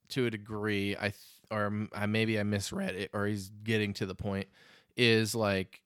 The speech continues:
this YouTuber, David Dobrik, he kinda has, like, a power dynamic over these guys, so he talks them into doing stupid shit, and they kinda feel obligated to do it because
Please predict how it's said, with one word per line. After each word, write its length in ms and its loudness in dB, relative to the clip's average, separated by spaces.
this 260 -2
YouTuber, 800 2
David 300 0
Dobrik, 340 4
he 120 -6
kinda 280 -2
has, 220 0
like, 120 -6
a 60 -4
power 360 4
dynamic 540 0
over 220 0
these 240 -4
guys, 240 -6
so 100 -4
he 80 -2
talks 380 -4
them 160 -4
into 160 -4
doing 340 -4
stupid 360 -6
shit, 420 0
and 160 -2
they 80 0
kinda 260 0
feel 260 -2
obligated 640 0
to 120 -6
do 220 2
it 140 2
because 560 0